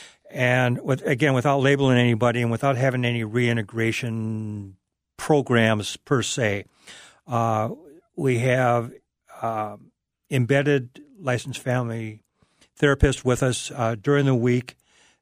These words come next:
that, again, uh, are, are, are there to open some doors for people. We know that we can't fix anybody, change anybody during the week that we're there, but we certainly can open some doors for 'em,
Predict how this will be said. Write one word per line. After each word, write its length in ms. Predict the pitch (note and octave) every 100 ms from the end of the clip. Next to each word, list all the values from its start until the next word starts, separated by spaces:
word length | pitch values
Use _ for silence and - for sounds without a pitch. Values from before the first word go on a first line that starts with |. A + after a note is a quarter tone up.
| _
that, 240 | B2 A#2
again, 500 | A#2+ G#2 C3+ B2 A#2+
uh, 720 | A#2+ B2+ A#2 A#2 A2+ A2+ A#2 - - _ - - - -
are, 120 | D#3
are, 260 | D#3 D3 E3
are 220 | D3+ C#3+
there 200 | C#3 D#3+
to 100 | D#3
open 280 | E3 C#3 C3
some 140 | B2 G#2+
doors 300 | C3+ B2 -
for 100 | B2
people. 280 | A#2 A#2 A#2
We 220 | C#3 C#3
know 320 | C3 B2+ A#2+
that 180 | A2 B2+
we 120 | A2
can't 360 | - B2+ A2 -
fix 420 | - B2 - -
anybody, 560 | G#2+ G#2+ F#2+ G2 G2+
change 360 | G2 D3 B2+ A#2
anybody 560 | A#2 G#2+ G#2 A2 G2+ G2 - - - - _
during 220 | C#3 C3+
the 80 | B2+
week 260 | A2+ A#2+ -
that 100 | B2+
we're 220 | A#2 A2
there, 240 | G#2 G2+
but 120 | G2+ C3+
we 120 | A#2
certainly 300 | - D3+ B2+
can 160 | B2
open 280 | A2+ A2 A2+
some 200 | - A2
doors 340 | F#2+ G2+ F#2+ -
for 240 | G#2+
'em, 60 | F#2+